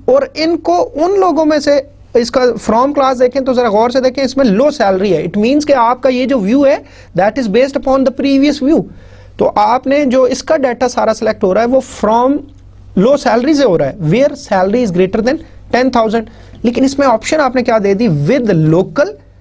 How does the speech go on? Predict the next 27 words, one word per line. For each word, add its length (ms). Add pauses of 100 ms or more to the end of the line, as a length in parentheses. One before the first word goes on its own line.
(260)
check 280
option, 340 (400)
ठीक 140
है। 120 (320)
इस 100
पे 160
आपने 320
ये 100
condition 380
लगा 260
दी 140
कि 140
with 320 (100)
local 280
check 300
option 260
means 280
के 140 (340)
कोई 160
migration 560
नहीं 160
करने 240
देनी 220
आसानी 360
से 120
लोगों 280
को, 160